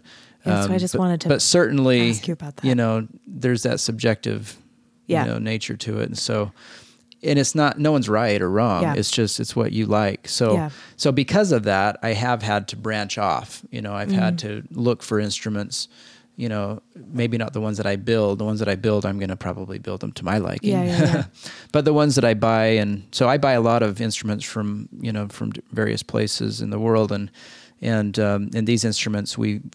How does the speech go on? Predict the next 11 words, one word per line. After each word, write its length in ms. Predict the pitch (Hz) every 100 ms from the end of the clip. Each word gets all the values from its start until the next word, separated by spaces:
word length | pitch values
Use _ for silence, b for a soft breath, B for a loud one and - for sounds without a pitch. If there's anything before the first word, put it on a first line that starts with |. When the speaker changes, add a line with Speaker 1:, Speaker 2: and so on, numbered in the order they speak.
| -
Speaker 2:
do 120 | 120
the 100 | 107
finish 380 | - 131 104 -
work 200 | 101 -
on 140 | 98
'em. 60 | 101
We 80 | 104
carve 460 | - 101 98 98 -
bridges, 460 | 104 101 101 98
sound 300 | - 95 98
posts. 480 | - 101 101 - -